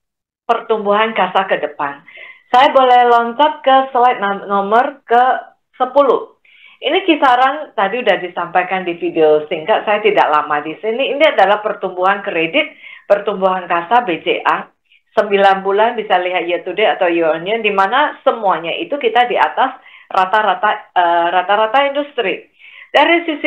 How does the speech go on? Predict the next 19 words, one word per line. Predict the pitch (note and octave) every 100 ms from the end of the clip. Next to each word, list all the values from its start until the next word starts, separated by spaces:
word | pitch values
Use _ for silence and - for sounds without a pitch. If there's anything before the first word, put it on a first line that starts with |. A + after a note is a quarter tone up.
| C4+
laba, | G#3 C#3+ D3+ D3+ F3
B | F#3 F3+ -
C | -
A |
mem-, | B3 A#3 G3+ -
halaman | F#3+ F3+ F3 F3
berikutnya | E3+ E3+ F3 F3 A3
membukukan | G3 F#3 F3+ F#3+ F#3+ A3+ A#3
laba | F#3 G3 G#3
dua | F#3 F#3 F#3
puluh | F3 F3+
lima | F#3 G#3+ C#4+ D4
koma | D4 C#4
delapan | A3+ F#3+ E3
persen | D#3+ D3+ - D#3+ F3+ F#3+ - _ -
untuk | A#3 A#3 A3 G#3+ - - -
sembilan | G3 F3+ F3 E3+
bulan | E3+ E3+ E3+
pertama. | E3+ - D#3+ D#3 D3+